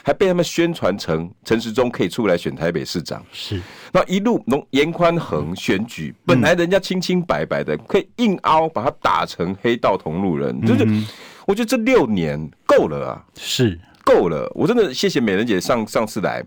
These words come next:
Speaker 2: 嗯哼。
Speaker 1: 就是跟我讲那个，我跟你讲，反者道之动啊。
Speaker 2: 嗯哼。
Speaker 1: 真的，你，你，你把事情曲折，就曲，
Speaker 2: 嗯。
Speaker 1: 曲解久了，反者道之动，总会有一股力量
Speaker 2: 嗯。
Speaker 1: 出来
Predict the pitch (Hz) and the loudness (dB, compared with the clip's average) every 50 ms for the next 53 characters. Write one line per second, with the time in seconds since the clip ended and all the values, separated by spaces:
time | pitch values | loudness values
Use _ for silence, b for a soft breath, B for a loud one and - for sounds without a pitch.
0 | - _ - 127 120 117 117 113 110 104 104 113 107 104 98 104 98 95 95 98 | -12 _ 0 2 2 4 4 2 2 4 4 4 4 4 4 2 0 0 0 0
1 | 101 92 80 78 62 55 - 143 208 233 190 B B B B B B - - 120 | -2 0 -2 -4 -4 -2 -2 2 2 2 2 B B B B B B 0 2 2
2 | 160 202 - 117 85 76 - 113 101 90 - 85 - _ - 69 64 65 - - | 2 2 0 0 -2 0 0 0 0 0 -2 -10 -6 _ -6 -6 -6 -12 -8 -4
3 | 110 107 107 107 107 107 104 104 98 104 98 95 98 - 254 247 202 - - - | -2 0 0 2 0 0 -2 -2 -4 -4 -6 -2 0 2 4 4 2 0 0 -2
4 | 127 127 120 117 110 - - _ - 131 131 127 120 127 143 156 143 92 80 - | 0 0 0 0 -2 -4 -12 _ -2 0 0 0 2 0 2 2 2 0 0 -4
5 | - - 160 127 - - 82 73 80 78 - - - - - - - 147 151 156 | -6 -8 -6 -8 -8 -6 -6 -6 -6 -6 -8 -8 -8 -8 -8 -8 -6 -6 -6 -6
6 | 143 - - _ - - 73 71 71 - - - - 156 113 98 90 - 165 - | -6 -10 -10 _ -2 -2 -2 -2 -4 -6 -6 -2 0 0 0 0 -2 -4 -4 -6
7 | - - - - 190 196 185 190 - 110 92 90 - _ - 113 87 65 67 69 | -8 -10 -4 -2 -2 -2 -2 -2 -2 -2 -2 -2 -4 _ -2 -2 -2 -2 -4 -6
8 | 67 64 - - - - - - 104 110 - - - - 90 69 65 - - 113 | -6 -8 -8 -10 -14 -6 -2 0 0 0 0 -2 -2 -2 -2 -2 -2 0 0 0
9 | 95 - 95 90 82 98 82 78 - - 131 101 98 117 202 208 - 85 95 226 | 0 0 -4 -2 -2 -2 -2 -4 0 0 0 0 2 2 2 2 2 2 0 -4
10 | - - 147 71 78 185 214 190 175 98 92 82 67 - - 110 107 98 90 82 | -6 -10 -12 -6 -2 0 0 2 2 0 0 -2 -4 -6 -4 -2 -2 -2 -4 -6
11 | 82 - - 214 214 190 117 85 87 | -8 -2 0 2 2 2 2 2 0